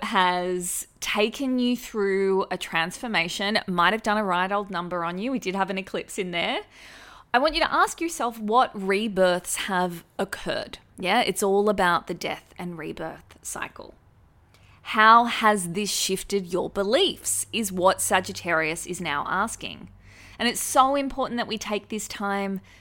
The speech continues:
to reflect, because if we just keep rushing to the next season, I know I'm keen to, <laughs> but if we do that,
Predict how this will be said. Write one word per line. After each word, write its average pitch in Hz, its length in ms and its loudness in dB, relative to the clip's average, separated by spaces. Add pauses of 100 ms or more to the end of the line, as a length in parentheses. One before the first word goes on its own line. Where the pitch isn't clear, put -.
(160)
to 220 180 0
reflect, 202 600 0
because 202 280 -2
if 202 120 -6
we 220 120 -4
just 247 560 -2
keep - 480 -4
rushing 190 560 0
to 185 320 -4
the 175 80 -8
next 170 320 -6
season, 180 580 -6 (380)
I 196 100 0
know 196 160 2
I'm 175 220 0
keen 151 260 -6
to, 285 300 -6 (200)
<laughs> - 220 -4 (680)
but 220 100 -2
if 233 100 -2
we 285 120 2
do 277 340 -2
that, 196 540 0